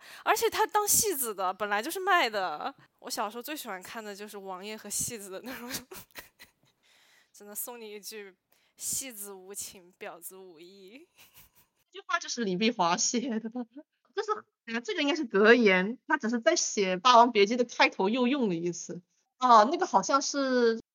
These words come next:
Speaker 2: 叫什么，“戏子只在台上有情”，就他就是加了一个 location 的那么一个，或者 situation 的那么一个限定的情况，就是一种重新阐述。不过李碧华经常，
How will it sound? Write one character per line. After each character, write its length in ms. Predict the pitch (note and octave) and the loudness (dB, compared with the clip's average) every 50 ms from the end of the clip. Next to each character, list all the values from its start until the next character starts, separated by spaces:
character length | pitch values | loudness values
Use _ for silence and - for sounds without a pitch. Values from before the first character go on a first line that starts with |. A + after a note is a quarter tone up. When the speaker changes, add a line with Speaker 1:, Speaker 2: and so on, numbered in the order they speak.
| _ _ _ | _ _ _
Speaker 2:
叫 100 | - A#3 | -4 -2
什 100 | A#3+ A#3 | 0 0
么 220 | G3+ F#3+ F#3+ F#3+ G#3 | 0 0 0 0 0
，“戏 260 | A3 - - - D4+ | -2 -2 2 2 4
子 120 | A#3 B3 | 2 2
只 120 | A3 G#3 G3 | 2 2 6
在 140 | F#3+ A#3 A3+ | 6 6 6
台 320 | A3+ - - F#3 F3+ - | 6 2 2 4 4 6
上 220 | - E4+ D4 C#4 | 6 6 6 6
有 160 | A#3 F#3+ F3 F3 | 4 2 0 0
情”， 180 | - - F3 | -2 -2 0
就 80 | F3 G3+ | 0 2
他 100 | C4 A#3 | 2 2
就 80 | C4 | 2
是 140 | D4 C#4+ D4 | 0 -2 -2
加 380 | - - - D4+ C#4+ C#4+ C#4+ C#4 | -4 2 6 6 8 8 8 6
了 80 | C4+ | 4
一 160 | A3+ G3+ G3+ G3+ | 4 2 2 4
个 180 | A3+ A3 G#3+ | 6 6 6
location 640 | G3+ F#3+ F#3 F3+ F3+ - C4 A#3 A#3+ C4 - C4+ G3+ | 8 6 4 4 2 0 4 4 4 4 4 0 0
的 80 | F3 E3+ | 0 -2
那 80 | F3 | -2
么 100 | F3 F3 | -2 -2
一 120 | E3+ E3+ E3 | -2 -2 0
个， 280 | F#3 F3+ F3 E3+ F3 | 0 0 0 0 -2
或 120 | F3+ G3+ G3+ | 0 0 0
者 80 | G#3 | 2
situation 580 | A3 - C4 A#3+ - C4 A3 A3 A#3+ A#3+ A#3+ G3+ | 2 2 2 2 6 6 8 8 8 6 4 0
的 80 | F#3 | 0
那 60 | F3+ F3+ | 0 0
么 80 | F3 | -2
一 100 | E3+ E3+ | -2 0
个 100 | F#3 F#3 | 0 0
限 240 | F#3 - - C4+ A3+ | 2 2 2 2 2
定 140 | B3+ C#4 G#3 | 2 2 0
的 60 | F3+ | 0
情 180 | E3+ - F3+ F3 | -2 -2 -6 -6
况， 220 | F3 E3+ E3 F3 _ _ _ _ _ _ _ _ _ _ | -8 -10 -12 -14 _ _ _ _ _ _ _ _ _ _
就 80 | - G#3+ | -8 -6
是 160 | F#3+ G#3+ G3+ | -6 -4 -6
一 60 | A3 | -4
种 140 | G3 F#3+ F3+ | -4 -4 -4
重 260 | F#3 - F#3 F3+ G#3 | -4 -4 -4 -2 0
新 160 | B3 A#3+ A#3 B3 | 0 0 -2 -2
阐 240 | - - F3+ F3 | -4 -6 -6 -8
述。 220 | F3 F3+ F3 F3 F3 _ _ _ _ _ _ _ | -6 -6 -8 -8 -10 _ _ _ _ _ _ _
不 120 | - A3 | -4 0
过 100 | C4 E4+ | 2 4
李 80 | E4+ A3+ | 2 2
碧 100 | G#3+ C4+ | 2 -2
华 140 | C#4+ C4 A#3 | 0 0 -2
经 180 | B3+ D4+ D#4 | 0 -2 -6
常， 520 | F4+ - - E3+ E3 E3+ F3 F3 F3+ F#3 | -6 -6 -6 -6 -4 -4 -4 -4 -4 -6